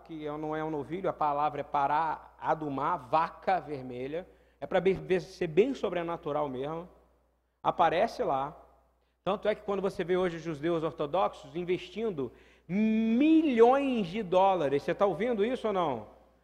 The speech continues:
Pra ver se acha essa vaca vermelha, até hoje, tem a fundação, chama Red Hafner, para poder achar a tal da vaca vermelha. Quando aparece uma que pode ser,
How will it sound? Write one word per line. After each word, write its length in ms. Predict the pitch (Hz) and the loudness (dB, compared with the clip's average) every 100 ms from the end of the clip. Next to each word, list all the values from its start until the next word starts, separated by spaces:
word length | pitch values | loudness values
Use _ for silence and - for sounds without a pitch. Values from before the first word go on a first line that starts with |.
| _ _ | _ _
Pra 160 | 160 156 | 0 2
ver 200 | 180 202 | 4 2
se 200 | - 185 | 0 0
acha 560 | 175 190 - 214 208 - - - _ _ _ _ - | 2 0 0 0 0 -4 -20 -20 _ _ _ _ 0
essa 280 | 180 - 156 | 0 2 2
vaca 360 | 175 175 175 | 2 2 0
vermelha, 640 | 156 156 156 180 220 185 160 | -2 -2 -2 0 2 2 0
até 280 | 151 - 220 | -2 0 2
hoje, 400 | 196 185 208 151 | 4 4 4 2
tem 200 | - 208 | -4 -4
a 60 | 208 | -4
fundação, 1000 | - 247 294 269 233 - 196 196 226 254 - - _ _ _ _ | -6 -6 -2 -2 -2 -2 0 0 0 -4 -16 -20 _ _ _ _
chama 320 | - 190 175 | -6 -2 0
Red 300 | 170 196 214 - | 2 2 0 -4
Hafner, 800 | - 190 190 196 160 139 117 107 - _ _ _ _ _ _ _ | -4 2 2 0 -6 -4 -6 -8 -16 _ _ _ _ _ _ _
para 340 | - 180 208 208 | 4 4 4 0
poder 520 | 190 175 151 202 196 | 0 0 2 2 2
achar 500 | 170 - 185 190 180 | 0 -2 0 2 0
a 40 | |
tal 280 | 180 - 185 | 0 2 2
da 140 | 190 156 | 2 2
vaca 300 | 180 180 175 | 2 0 -2
vermelha. 680 | 180 165 156 147 123 113 - _ - | -2 -2 -2 -2 -4 -8 -16 _ -4
Quando 220 | 190 233 | 0 2
aparece 520 | 220 202 214 - 190 | 2 2 0 -2 -4
uma 180 | 226 233 | -4 -4
que 80 | - | -4
pode 340 | 202 190 - | -2 -2 0
ser, 360 | - 220 147 | 6 8 6